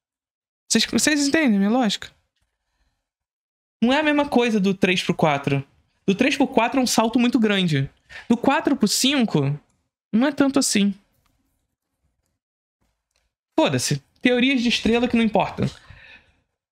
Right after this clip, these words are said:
Carlos Eduardo, seus filmes favoritos. Ele só colocou dois. Olha só, você já tem quinhentos e sessenta e nove filmes assistidos. Já tá na hora de preencher esses dois espaços aqui. É claro que, é, é aquilo que a gente sempre fala. Não significa que esses filmes vão ficar pra sempre.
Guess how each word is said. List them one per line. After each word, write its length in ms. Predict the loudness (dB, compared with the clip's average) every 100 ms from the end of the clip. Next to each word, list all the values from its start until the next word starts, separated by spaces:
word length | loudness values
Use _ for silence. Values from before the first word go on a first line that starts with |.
| _ _
Carlos 300 | -2 0 0
Eduardo, 420 | 0 0 0 0
seus 100 | 0
filmes 200 | 0 0
favoritos. 600 | 0 0 0 0 0 0 0
Ele 160 | 0
só 420 | 0 0 0 -2 -8 _ _ -2
colocou 320 | 0 0 0
dois. 480 | 2 0 0 -2 0
Olha 160 | 0 0
só, 120 | 0
você 140 | 0
já 100 | -2
tem 200 | -2 -4
quinhentos 400 | -2 0 0 0
e 40 | -2
sessenta 220 | 0 0
e 20 |
nove 200 | 0 0
filmes 200 | 0 0
assistidos. 680 | 0 0 -2 0 0 -2 -4 -8 -2
Já 120 | -2
tá 140 | 0
na 80 | 0
hora 140 | 0
de 80 | 0
preencher 260 | 0 0 0
esses 160 | 0
dois 180 | 0 0
espaços 360 | 0 0 0 -2
aqui. 280 | 0 -2 -2 -8 -8 -4
É 80 | 0
claro 360 | 0 0 0
que, 360 | 0 0 -2 -6 -18 _ _
é, 520 | -4 0 0 0 0
é 40 | 0
aquilo 200 | -2 0
que 80 |
a 20 | -2
gente 100 | 0
sempre 200 | -2 0
fala. 280 | 0 2
Não 280 | 0 0 -2
significa 520 | 0 0 0 0 -2
que 100 | 0
esses 120 | -2 0
filmes 160 | 0
vão 100 | 0
ficar 200 | 0 -2
pra 120 | -2
sempre. 580 | -2 0 0 0 0 -2